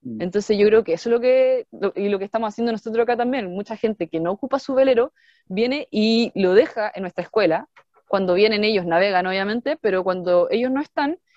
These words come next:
Speaker 2: nosotros mantenemos el barco y los mantenemos navegando. Mucha
Speaker 1: Mm.
Speaker 2: gente aprovecha ese velero, ¿cachai?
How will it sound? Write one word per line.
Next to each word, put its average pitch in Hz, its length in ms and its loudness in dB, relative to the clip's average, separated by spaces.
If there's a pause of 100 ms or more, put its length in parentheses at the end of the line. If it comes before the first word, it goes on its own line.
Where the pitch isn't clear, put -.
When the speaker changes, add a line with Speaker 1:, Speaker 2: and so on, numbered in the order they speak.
(120)
Speaker 2:
nosotros 185 380 -2
mantenemos 202 460 -4
el 269 60 -4
barco 277 480 -2
y 190 80 -4
los 175 160 -4
mantenemos 175 420 -4
navegando. 170 640 -4
Mucha 220 260 -6
Speaker 1:
Mm. 233 60 -10
Speaker 2:
gente 254 360 -2
aprovecha 175 540 -2
ese 160 160 -8
velero, 143 320 -6
¿cachai? 226 400 -6